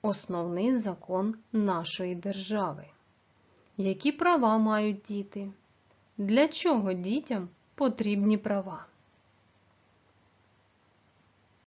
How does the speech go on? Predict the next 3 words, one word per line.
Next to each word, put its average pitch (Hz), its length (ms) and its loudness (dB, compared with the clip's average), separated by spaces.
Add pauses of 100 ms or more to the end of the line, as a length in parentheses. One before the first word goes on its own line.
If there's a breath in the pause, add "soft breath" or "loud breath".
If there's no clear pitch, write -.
(1160)
Робота 185 580 2
з 185 100 -12
підручником, 262 1000 -2